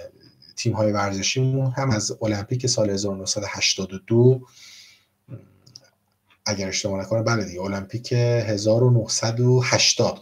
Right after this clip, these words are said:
خیلی عذرخواهی می‌کنم، از ال-، المپیک هزار و نهصد و هشتاد، تیم ورزشی ما ج-، باز موند، به خاطر اینکه اون مسابقات در، اگر اشتباه نکنم، مسکو برگزار می‌شد و به هر حال شوروی کمونیستی همچنان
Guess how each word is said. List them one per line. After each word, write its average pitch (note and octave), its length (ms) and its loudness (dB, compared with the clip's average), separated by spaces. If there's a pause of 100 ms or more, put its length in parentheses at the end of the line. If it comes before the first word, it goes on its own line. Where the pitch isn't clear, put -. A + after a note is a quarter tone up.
خیلی A2 160 -2
عذرخواهی F2 380 -6
می‌کنم، - 300 -18 (1040)
از A2+ 180 -2
ال-، B2+ 260 2
المپیک A#2+ 400 2
هزار B2 260 4
و - 20 -2
نهصد G#2+ 240 -2
و - 40 -2
هشتاد، A2+ 640 0 (880)
تیم C3+ 260 4
ورزشی G#2 600 2
ما A#2 140 2
ج-، B2+ 160 -4
باز B2 420 4
موند، C3 340 2 (320)
به A2 60 -2
خاطر G#2 300 -4
اینکه A2 200 -6
اون A#2 100 0
مسابقات G#2 460 -4
در، A2 340 -2 (720)
اگر G#2+ 220 -2
اشتباه F#2+ 320 -6
نکنم، G2 280 -2
مسکو G#2+ 460 0
برگزار A#2+ 560 4
می‌شد A#2 300 -4
و G2 80 -4
به G2 80 -6
هر F#2+ 140 -4
حال G#2+ 140 -8
شوروی F#2+ 540 -6
کمونیستی F#2 500 -6
همچنان A2+ 520 -4